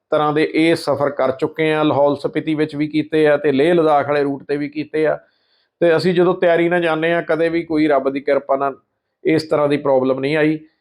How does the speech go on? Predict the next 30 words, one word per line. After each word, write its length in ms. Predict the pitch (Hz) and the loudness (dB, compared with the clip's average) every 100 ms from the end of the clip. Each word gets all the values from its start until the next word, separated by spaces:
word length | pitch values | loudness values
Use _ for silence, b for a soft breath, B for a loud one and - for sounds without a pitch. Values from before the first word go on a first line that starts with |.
| _ - | _ -2
ਇਸੇ 280 | 165 185 | 0 0
ਕਰਕੇ 360 | 185 175 175 185 | 2 0 0 0
ਜਾਣਕਾਰੀ 480 | 160 151 147 160 160 | 0 -2 -2 -2 -2
ਦਿੱਤੀ 180 | 156 170 | -2 -2
ਹੈ। 60 | |
ਜੇਕਰ 340 | 160 160 151 170 | 0 -2 0 -2
ਕਿਸੇ 260 | 170 165 | -2 -2
ਨੂੰ 160 | 170 170 | -2 -2
ਕੋਈ 340 | 170 175 190 | 0 2 4
ਵੀ 140 | 185 180 | 2 2
ਹੋਰ 280 | 147 156 151 | 2 2 0
ਜਾਣਕਾਰੀ 640 | 151 147 143 151 151 151 | -2 -4 -2 0 0 0
ਇਸ 420 | 151 156 156 156 156 | 0 2 2 0 0
ਰੂਟ 300 | 135 143 147 | 0 0 -4
ਸੰਬੰਧੀ 460 | - 151 165 170 | -4 -4 0 0
ਲੈਣੀ 340 | 156 131 135 156 | 0 0 0 2
ਹੋਵੇ 260 | 156 165 170 | 2 2 0
ਤਾਂ 180 | 160 | -2
ਕੁਮੈਂਟ 380 | 151 143 135 127 | -8 -4 -4 -2
ਦੇ 100 | 139 | -2
ਵਿੱਚ 200 | 139 135 | -2 -4
ਤੁਸੀਂ 340 | _ 127 139 127 | _ -8 -8 -8
ਕੁਮੈਂਟ 320 | 135 131 123 | -4 -6 -2
ਕਰਕੇ 300 | 120 117 117 | -4 -2 -2
ਪੁੱਛ 220 | 127 131 | 0 -2
ਸਕਦੇ 380 | - 156 156 175 | -2 -4 0 0
ਆ। 120 | 180 175 _ _ _ _ _ _ _ _ _ _ _ _ _ _ _ | 0 -2 _ _ _ _ _ _ _ _ _ _ _ _ _ _ _
ਤੇ 120 | 165 | -2
ਚੈਨਲ 540 | 156 175 160 165 175 175 | -2 0 0 0 0 2
ਨੂੰ 160 | 180 | 2